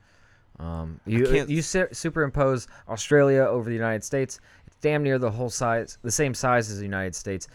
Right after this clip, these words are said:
Speaker 1: and the outer parts where, like, people are, are, is, like, on fire. You know, uh, it's not good.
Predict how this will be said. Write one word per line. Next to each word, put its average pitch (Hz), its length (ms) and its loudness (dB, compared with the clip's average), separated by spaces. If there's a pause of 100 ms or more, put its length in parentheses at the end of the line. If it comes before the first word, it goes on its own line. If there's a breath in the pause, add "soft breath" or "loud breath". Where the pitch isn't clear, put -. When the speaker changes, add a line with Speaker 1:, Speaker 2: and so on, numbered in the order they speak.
(260 loud breath)
Speaker 1:
and 117 400 -2
the 120 140 -4
outer 127 320 0
parts 113 420 -6
where, 113 280 -4
like, 104 240 -4
people 104 320 -4
are, 92 280 -2 (380 soft breath)
are, 104 220 -6
is, 101 260 -8
like, 104 180 -10
on 107 140 -8
fire. 87 540 -10 (100)
You 95 120 -10
know, 92 240 -6 (340)
uh, 82 1500 -16
it's - 160 -20
not 73 140 -12
good. 80 180 -10